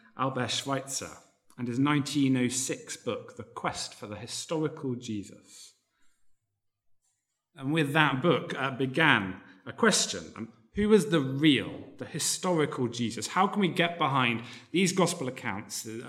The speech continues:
overblown, inflated works of the early church, uh, and their explosive theology, and find out who the man of Jesus really was? And that agenda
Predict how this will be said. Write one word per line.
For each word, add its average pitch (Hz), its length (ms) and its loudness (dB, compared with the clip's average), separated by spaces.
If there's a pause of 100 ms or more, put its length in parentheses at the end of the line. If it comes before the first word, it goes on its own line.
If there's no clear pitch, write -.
overblown, 151 640 6
inflated 170 640 4
works 120 340 -2
of 123 80 -8
the - 180 -8
early 160 240 2
church, - 640 -4 (360)
uh, 113 260 -2
and 117 100 0
their 113 120 0
explosive 170 560 2
theology, 107 480 -4 (180)
and 131 140 -6
find 170 260 4
out 139 140 6
who 156 120 6
the 143 80 2
man 143 140 4
of 139 80 2
Jesus 135 400 0
really 143 480 2
was? - 640 -12 (1800)
And 127 100 -6
that 147 120 0
agenda 113 540 -4